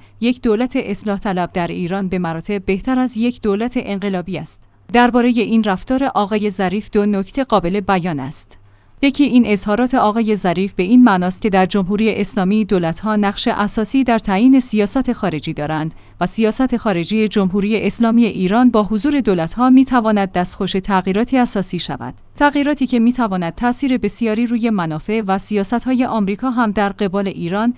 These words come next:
و هم در منطقهٔ غرب آسیا بگذارد. در واقع آقای ظریف می‌گوید دولت‌ها در ایران از چنان قدرتی برخوردارند که کشورهای خارجی به ویژهٔ آمریکا می‌توانند با خیالی راحت با آنها توافق کنند و نگران ضمانت اجرای توافقات نباشند.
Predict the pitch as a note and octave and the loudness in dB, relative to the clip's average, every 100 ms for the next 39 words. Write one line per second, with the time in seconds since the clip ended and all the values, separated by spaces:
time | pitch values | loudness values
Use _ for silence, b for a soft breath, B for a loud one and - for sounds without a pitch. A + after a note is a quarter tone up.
0 | b G3 F#3+ G#3 F#3+ F#3 F#3 F#3+ A3 G#3 | b -2 0 -2 -2 -2 -2 -4 -4 -4
1 | B3 A#3+ A3+ F#3+ E3+ F#3 F#3 G3+ F3+ D#3+ | -4 -2 -2 -4 -4 -6 -6 -6 -4 -6
2 | - C#3+ - C3+ - - A#3 A#3 B3 B3+ | -8 -12 -12 -14 -18 -4 2 2 2 0
3 | C#4+ - A3 C4 B3 A3 G3+ F3 F#3+ G3 | -2 0 -2 -2 -4 -2 -4 -4 -4 -4
4 | F#3 F#3+ G3 G#3 G#3 E3+ E3 A#3+ B3 B3 | -4 -4 -4 -2 -2 -4 -6 -4 -4 0
5 | F#3 F3 F#3+ G3 B3+ A3+ A#3 - G#3 B3+ | -2 -2 -4 -2 -2 -2 -4 -4 -2 0
6 | C4 G#3 F3 G#3 A3 A#3+ F#3+ F#3 F#3+ E3+ | 0 -2 -4 -6 -4 -2 -2 -2 -4 -6
7 | D#3 D#3 D#3 - F#3+ F3 - F#3+ F#3 A3 | -6 -8 -8 -8 -8 -8 -6 -4 -4 -4
8 | A3 A#3 G3 F#3+ A#3+ G3 F#3+ G#3+ B3+ C4 | -4 -4 -4 -2 -2 -2 -4 -2 0 0
9 | G#3+ G3 G#3 B3+ B3+ C4+ A#3 G3 F#3+ G3 | -2 -2 -2 2 2 2 0 -2 -2 -2
10 | F#3+ G3+ G3 A3+ A3 A3+ B3 G3+ E3+ E3+ | -2 -4 -4 -4 -2 0 0 0 -4 -2
11 | A3+ - G#3+ F#3 F3 A3+ B3 G#3 E3 E3 | -4 -4 -4 -2 -2 -2 -2 -2 -4 -6
12 | - - E3+ D3+ D3+ E3 b b F3+ F#3+ | -8 -8 -8 -6 -8 -10 b b -4 -2
13 | F#3+ G#3+ B3 C4+ B3+ A3+ G3+ G3 A#3 A#3 | 0 0 2 2 2 0 0 -2 -4 -4
14 | - F#3 A3 A3+ B3 B3 G3+ E3+ - G#3 | -4 -6 -4 -2 -2 -2 -4 -4 -6 -4
15 | A3+ A3+ G#3+ F#3+ C3+ C#3 D#3 - | -4 -2 -2 -2 -4 -12 -14 -14